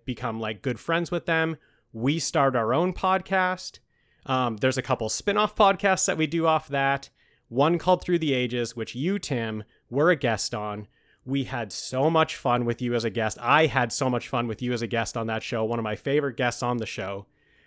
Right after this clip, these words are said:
And then as Through the Ages is kinda winding down, you come to me saying, "You wanna start a podcast, you'd like if I would guest on it." I'm a hundred percent in. And then as, like, sort of Through the Ages keeps winding down, I tell you,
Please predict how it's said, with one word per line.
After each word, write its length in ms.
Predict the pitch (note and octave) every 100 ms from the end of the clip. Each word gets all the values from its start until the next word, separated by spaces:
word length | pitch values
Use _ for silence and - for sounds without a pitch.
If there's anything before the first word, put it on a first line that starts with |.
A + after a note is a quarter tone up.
| _ _ -
And 240 | C#3 C3+
then 280 | C3+ C3+ C3
as 260 | B2+ B2
Through 240 | - F3 F#3+
the 100 | F3
Ages 260 | E3 D3+
is 120 | C3 -
kinda 480 | - F3+ F#3 F3+ D#3+
winding 400 | D3+ D3 C#3+ C3
down, 420 | B2+ A#2 A2+ A2+ _ _ _ _ C3
you 200 | E3 G3
come 240 | E3+ D#3+
to 100 | D3
me 220 | C#3+ C3+
saying, 320 | C3 C#3+ B2+
"You 120 | B2+ D3+
wanna 200 | D3+ C#3+
start 240 | - C3+
a 20 |
podcast, 600 | - B2 B2+ B2+ B2 A#2
you'd 140 | A#2+ A#2+
like 200 | C3 B2+
if 140 | B2+
I 120 | B2+
would 200 | A#2 G#2
guest 320 | B2+ B2 - A#2+
on 160 | A2+
it." 220 | A2 A2 - _ _ _
I'm 220 | B2 A#2+
a 80 | G#2
hundred 340 | - D#3 D#3+ D#3
percent 520 | D#3 C#3 C3+ B2 B2
in. 360 | A#2 A2 G#2+ G#2 _ _ _ -
And 200 | C3 B2+
then 200 | B2+ C#3
as, 260 | B2 B2
like, 220 | C3 B2 -
sort 240 | - B2
of 100 | A#2
Through 160 | D#3+ D3
the 140 | C3+
Ages 240 | C3 B2+
keeps 280 | - D#3 -
winding 380 | C#3+ C3 B2+ A#2
down, 380 | B2 A#2 A#2 A#2 _ _ _ _ _
I 160 | D3 D3
tell 220 | - C3
you, 140 | B2+